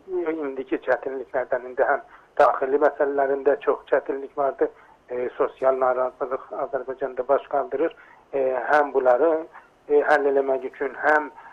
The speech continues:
e, indi regionda, e, Azərbaycanın,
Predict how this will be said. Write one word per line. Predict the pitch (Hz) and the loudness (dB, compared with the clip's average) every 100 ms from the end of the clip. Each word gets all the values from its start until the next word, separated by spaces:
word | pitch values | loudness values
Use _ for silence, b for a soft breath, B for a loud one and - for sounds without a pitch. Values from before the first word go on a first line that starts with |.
| B - | B -2
e, | 127 127 127 143 | 0 2 2 0
indi | 139 127 135 | -2 2 4
regionda, | 131 131 135 127 131 135 135 - B B 135 | 4 2 -2 2 6 6 4 -2 B B -4
e, | 127 127 131 147 131 139 151 | -2 -2 -2 -4 -2 0 0
Azərbaycanın, | 131 131 123 127 139 135 139 | 0 0 -2 -2 -2 -2 -4